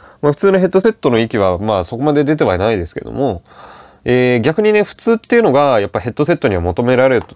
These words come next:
ると思います。ね。あの、まあ、装着感もものすごい大事だけどね、言って。まあ、でも、二千ね、四五百円で、まあ、そんなに求めるわけじゃないから、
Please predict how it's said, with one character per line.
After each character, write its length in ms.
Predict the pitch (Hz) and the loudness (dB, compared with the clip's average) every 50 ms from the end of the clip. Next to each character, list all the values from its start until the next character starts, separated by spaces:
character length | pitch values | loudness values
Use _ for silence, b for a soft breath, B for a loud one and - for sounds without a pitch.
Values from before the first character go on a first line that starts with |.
| - - | -18 -10
る 160 | 101 101 92 | -6 -6 -6
と 240 | 87 - - - - _ | -6 -6 -10 -12 -12 _
思 280 | - 95 98 101 104 104 | -12 -6 -4 -2 -2 0
い 40 | |
ま 140 | 98 101 104 | 0 -2 -4
す。 180 | - - - - - _ _ b b b b b b b b b b b b b b _ _ - | -6 -8 -12 -14 -16 _ _ b b b b b b b b b b b b b b _ _ -6
ね。 280 | 107 98 87 85 - - _ _ _ _ - | -4 -4 -4 -4 -6 -10 _ _ _ _ -4
あ 100 | 104 104 | -4 -2
の、 60 | 104 | -2
ま 80 | 110 113 | -2 -4
あ、 40 | 113 | -2
装 160 | - 202 208 | -2 -2 -2
着 220 | - 247 - - | -2 -4 -4 -2
感 140 | - 190 123 | -2 -2 -2
も 80 | 98 92 | -2 -4
も 160 | 92 98 104 | -2 -2 -2
の 60 | 131 | -2
す 80 | 131 180 | 0 0
ご 80 | 180 | 0
い 20 | 117 | 2
大 180 | 101 95 101 | 2 0 0
事 80 | 113 143 | 0 -2
だ 100 | 170 127 | -2 -2
け 60 | 92 | -2
ど 100 | - - | -6 -12
ね、 200 | - 101 98 - _ _ _ _ _ - | -12 -12 -12 -14 _ _ _ _ _ -20
言 100 | 95 - | -20 -18
っ 40 | |
て。 200 | _ - 92 85 - _ _ _ _ _ _ _ _ _ _ _ _ _ b b b b b b b b | _ -12 -12 -12 -12 _ _ _ _ _ _ _ _ _ _ _ _ _ b b b b b b b b
ま 120 | 127 131 | -2 -2
あ、 20 | 127 | 0
で 80 | 123 | 0
も、 220 | 123 120 117 101 B B B B B B B - | 0 0 -2 -2 B B B B B B B -4
二 180 | 123 127 143 143 | -2 -2 0 0
千 260 | - 226 226 165 120 | 2 0 2 2 2
ね、 260 | 143 160 131 107 95 | 2 2 2 2 0
四 160 | - - - | -2 -2 -2
五 120 | 113 127 147 | 0 0 0
百 200 | 160 156 202 214 | 0 0 0 2
円 160 | 196 156 127 | 2 2 0
で、 800 | 110 101 95 92 92 90 87 85 85 82 82 80 - - - - - | 0 0 0 0 0 0 -2 -2 -4 -6 -8 -10 -12 -14 -14 -14 -10
ま 120 | 95 98 | -10 -10
あ、 20 | |
そ 180 | 87 - - 120 | -8 -6 -6 -2
ん 40 | 139 | 0
な 80 | 170 | 0
に 80 | 170 160 | 0 0
求 220 | 156 143 147 - | -2 -2 -2 -2
め 120 | 165 196 202 | 0 0 2
る 80 | - | 2
わ 100 | 117 113 | 0 0
け 120 | 107 - 104 | -2 -4 -4
じ 80 | 92 | -4
ゃ 40 | 90 | -4
な 100 | 92 107 | -4 -2
い 80 | 131 123 | -2 -2
か 120 | - 95 | -4 -2
ら、 320 | 92 98 104 98 90 92 | 0 0 0 0 0 -2